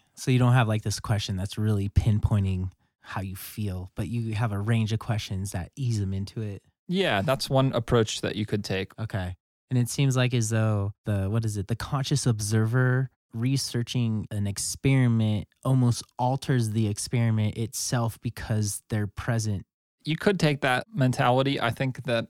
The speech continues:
Speaker 2: uh, it may be a bigger concern from outside of the discipline than it is within the discipline, you know, because we've innovated a lot,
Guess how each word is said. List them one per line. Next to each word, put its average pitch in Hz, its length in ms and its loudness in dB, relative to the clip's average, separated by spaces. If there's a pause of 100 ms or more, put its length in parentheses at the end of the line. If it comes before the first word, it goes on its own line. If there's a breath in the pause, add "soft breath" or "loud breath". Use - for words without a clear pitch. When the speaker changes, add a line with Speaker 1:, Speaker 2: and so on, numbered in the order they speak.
Speaker 2:
uh, 110 340 0
it 123 80 0
may 123 160 2
be 131 180 2
a 113 80 4 (340)
bigger 135 280 2
concern 131 760 2 (360)
from 120 160 2
outside 123 680 2 (100)
of 131 100 2
the 131 80 4
discipline 135 560 2
than 120 120 4
it 113 140 2
is 113 240 0
within 120 320 2
the 120 60 4
discipline, 143 640 0
you 131 120 0
know, 127 140 4
because 127 440 -2
we've 127 220 2
innovated 120 440 0
a 110 60 4
lot, 104 340 2